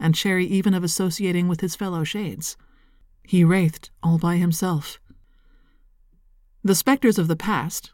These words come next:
save in scenes of the lower world, were usually solitary creatures, driven to haunt mortals from very lonesomeness. Now we have a chance to study the mob psychology of ghosts, for they come in madding crowds whenever they like.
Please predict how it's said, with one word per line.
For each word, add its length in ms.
save 280
in 100
scenes 340
of 100
the 80
lower 260
world, 440
were 120
usually 400
solitary 580
creatures, 560
driven 260
to 120
haunt 280
mortals 380
from 200
very 220
lonesomeness. 720
Now 560
we 240
have 220
a 40
chance 400
to 100
study 260
the 100
mob 300
psychology 580
of 120
ghosts, 500
for 160
they 100
come 220
in 160
madding 320
crowds 500
whenever 300
they 140
like. 420